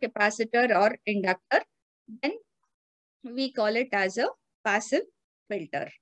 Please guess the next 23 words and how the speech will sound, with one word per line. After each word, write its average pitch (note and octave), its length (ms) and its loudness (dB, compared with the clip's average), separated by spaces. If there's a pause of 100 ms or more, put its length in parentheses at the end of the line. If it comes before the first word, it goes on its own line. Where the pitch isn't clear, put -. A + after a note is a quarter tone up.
(560)
Okay. - 260 -16 (420)
So C4+ 460 2 (180)
based F4+ 280 0
on C4 320 4
the A3 140 2
type A#3 340 4
of D4+ 160 4
elements A3 520 2
used, A#3 380 -2
filters B3+ 500 2
can G#3 240 -2
be A3+ 220 -4
classified G3+ 640 -4
as - 320 -6 (180)
active A#3 460 -2 (180)
and G3 200 -2 (280)
or G#3+ 180 -6 (720)
passive. G3 340 -8 (640)
Here E4 320 4
we'll C#4 260 0
be C#4 160 0
talking B3 400 0
about G3+ 300 4